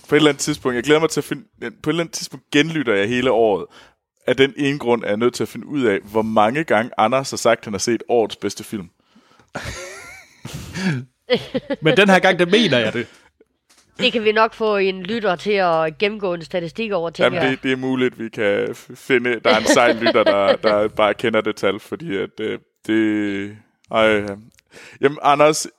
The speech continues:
Speaker 1: jeg stoler på dig den her gang.
Speaker 2: Ja. Se den her film. Spider-Man Into the Spider-Verse.
Speaker 1: Jeg glæder
Speaker 2: Lad
Speaker 1: mig.
Speaker 2: være med at være sk-, ja.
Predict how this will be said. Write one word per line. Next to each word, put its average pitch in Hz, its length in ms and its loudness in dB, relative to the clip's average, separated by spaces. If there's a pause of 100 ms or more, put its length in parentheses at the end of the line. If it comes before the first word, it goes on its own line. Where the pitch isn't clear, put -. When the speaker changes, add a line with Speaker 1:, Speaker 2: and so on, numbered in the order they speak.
(460)
Speaker 1:
jeg 135 120 4
stoler 151 360 2
på 120 180 0
dig 113 140 0
den 107 140 -12
her 98 120 -6
gang. 85 200 -14 (1000)
Speaker 2:
Ja. 110 80 -12 (460)
Se 170 260 0
den 120 160 -4
her 110 120 -6
film. 98 280 -14
Spider-Man 147 760 2
Into 135 280 -6
the 117 100 -6
Spider-Verse. 110 640 -8 (220)
Speaker 1:
Jeg 104 120 -4
glæder 110 200 0
Speaker 2:
Lad 110 60 0
Speaker 1:
mig. 104 60 2
Speaker 2:
være 123 80 2
med 117 80 -4
at 101 40 -8
være 110 160 -2
sk-, - 520 -16
ja. 113 100 -14